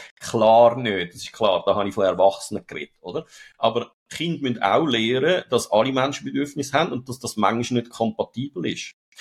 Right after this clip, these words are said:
Und der Grad zwischen bedürfnisorientierter Erziehung und, ähm,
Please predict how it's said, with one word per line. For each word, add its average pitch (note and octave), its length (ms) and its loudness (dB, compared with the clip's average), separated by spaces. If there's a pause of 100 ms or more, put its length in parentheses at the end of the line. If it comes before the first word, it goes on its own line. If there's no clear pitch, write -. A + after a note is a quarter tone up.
(220)
Und B2+ 360 0
der A#2 80 0
Grad C3+ 540 4
zwischen - 520 -10
bedürfnisorientierter A#2 1080 0
Erziehung C3+ 800 0 (100)
und, G#2+ 440 2 (340)
ähm, F#2+ 640 2